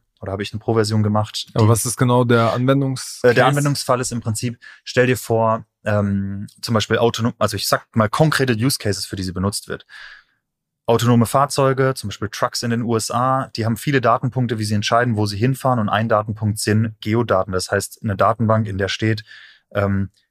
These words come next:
Speaker 1: hier, ich muss von Koordin-, also die, diese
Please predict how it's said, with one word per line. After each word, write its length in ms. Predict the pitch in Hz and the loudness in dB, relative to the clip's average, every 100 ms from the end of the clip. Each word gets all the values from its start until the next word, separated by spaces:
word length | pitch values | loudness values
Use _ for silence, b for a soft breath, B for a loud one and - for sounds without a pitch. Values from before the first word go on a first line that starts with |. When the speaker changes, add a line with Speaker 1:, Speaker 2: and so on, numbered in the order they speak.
| _ | _
Speaker 1:
hier, 400 | - - 120 117 | -14 -2 2 2
ich 120 | 113 117 | 0 -2
muss 140 | 110 | 0
von 160 | - 107 | 0 0
Koordin-, 380 | 117 110 113 | 2 2 0
also 260 | 107 95 92 _ - | -2 -4 -10 _ -8
die, 240 | 113 110 | -8 -8
diese 420 | - 123 120 110 | -6 0 2 2